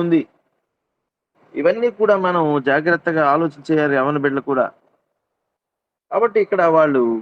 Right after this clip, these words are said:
మొదట చేసిన తప్పు, వెళ్ళకూడని ప్రాంతానికి వెళ్ళారు, చేయకూడనటువంటి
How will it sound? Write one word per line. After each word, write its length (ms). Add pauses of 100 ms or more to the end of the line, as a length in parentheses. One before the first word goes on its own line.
(1080)
మొదట 280 (120)
చేసిన 260 (120)
తప్పు, 280
వెళ్ళకూడని 560
ప్రాంతానికి 560
వెళ్ళారు, 400 (1300)
చేయకూడనటువంటి 800